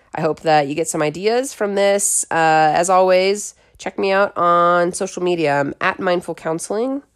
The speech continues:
on Instagram and on Facebook. I'm also on Twitter. I'm not really huge on Twitter. I don't really know how to, how to do the whole Twitterverse, but it's Tiffany Rowe, C M H C. You can also check out my website. It's mindful counseling utah dot com.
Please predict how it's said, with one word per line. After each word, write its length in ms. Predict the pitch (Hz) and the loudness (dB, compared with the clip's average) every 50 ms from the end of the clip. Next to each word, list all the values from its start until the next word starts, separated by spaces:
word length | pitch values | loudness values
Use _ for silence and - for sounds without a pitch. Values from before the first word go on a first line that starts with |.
| _ - | _ -12
on 400 | - 175 170 165 170 165 165 165 | -8 -4 -4 -2 -2 -2 -2 -4
Instagram 600 | - 190 180 - - 190 185 202 190 196 196 196 | -4 -6 -6 -8 -8 -6 -4 -2 0 0 0 0
and 80 | 180 170 | 0 -2
on 240 | 160 160 160 156 165 - - _ _ _ _ _ _ - | 0 0 -2 -2 -4 -8 -14 _ _ _ _ _ _ -12
Facebook. 440 | - 180 - - - 403 381 - - _ _ _ _ _ _ _ - _ _ _ _ _ - | -12 -10 -8 -6 -6 -8 -8 -10 -18 _ _ _ _ _ _ _ -20 _ _ _ _ _ -2
I'm 160 | - 196 220 | 0 2 2
also 240 | 247 - - 277 240 | 2 2 2 2 0
on 120 | 226 220 | 0 0
Twitter. 680 | 226 - - 214 202 208 202 202 202 202 202 202 196 196 | -2 -2 -2 0 2 2 4 4 4 6 6 6 6 4
I'm 160 | 190 180 185 | 4 2 2
not 220 | 190 190 185 165 160 | 2 4 4 2 2
really 220 | 175 175 165 160 | 0 0 -2 -2
huge 380 | 156 - - 165 160 160 156 156 | -4 -6 -4 -2 -2 0 0 0
on 460 | 147 139 139 139 139 139 139 143 - _ _ _ - | 0 -2 0 -2 -4 -4 -6 -8 -10 _ _ _ -20
Twitter. 600 | - - - 147 151 151 143 143 139 139 139 135 | -20 -18 -12 -8 -6 -4 -2 -2 0 0 0 0
I 80 | 135 135 | 0 0
don't 160 | 135 135 127 | -2 -2 -4
really 220 | 131 139 135 131 | -4 -4 -4 -4
know 160 | 127 131 127 | -4 -6 -6
how 160 | 143 156 135 127 | -8 -8 -8 -10
to, 100 | 117 - _ _ _ _ _ _ _ _ _ _ _ _ - | -10 -14 _ _ _ _ _ _ _ _ _ _ _ _ -18
how 100 | - 143 | -14 -12
to 100 | 139 131 | -12 -12
do 200 | 127 139 131 127 | -10 -10 -8 -8
the 80 | 123 151 | -8 -8
whole 240 | 160 131 131 131 131 | -8 -8 -8 -8 -8
Twitterverse, 680 | - - - - 127 127 - 123 120 110 - - - | -10 -10 -10 -6 -6 -6 -4 -2 -2 -2 -4 -6 -6
but 240 | - 131 123 - - | -4 -4 -4 -2 -4
it's 220 | - 131 - - | -6 -8 -8 -10
Tiffany 380 | - - 196 180 - 185 170 156 | -12 -10 -10 -8 -6 -4 -4 -2
Rowe, 300 | 139 143 139 135 131 135 | 0 0 0 0 0 -2
C 420 | 131 - - - 139 135 131 - | -4 -6 -8 -8 -6 -6 -8 -6
M 200 | - 123 135 147 | -6 -6 -6 -6
H 240 | 98 120 131 - - | -6 -6 -8 -8 -12
C. 280 | - - - 135 139 165 - _ _ - - - _ - - _ - | -16 -14 -12 -10 -10 -10 -12 _ _ -20 -20 -20 _ -20 -20 _ -6
You 60 | - | 0
can 100 | 196 196 | 2 4
also 320 | 190 185 - 202 196 190 185 | 4 4 4 2 2 2 2
check 220 | - - 185 - | 2 -2 -2 2
out 160 | 190 175 165 | 2 2 2
my 120 | 170 170 165 | 2 2 2
website. 680 | 160 160 160 - - - 185 175 175 180 180 185 - - | 2 0 0 -2 -2 0 2 2 2 2 2 0 -2 -4
It's 320 | - 156 151 151 - - | -2 -2 -2 -2 -4 -4
mindful 360 | 160 156 160 165 - - 160 | -2 0 0 -2 -2 -6 -10
counseling 420 | - - 160 160 - - 151 147 147 | -8 -6 -8 -8 -6 -6 -6 -6 -4
utah 360 | 147 147 - - 98 - - | -6 -6 -4 -4 -2 -2 -2
dot 240 | 196 - - - - | -2 -4 -6 -6 -8
com. 420 | - 190 - - 165 185 208 - | -6 -4 -4 -4 -4 -6 -8 -10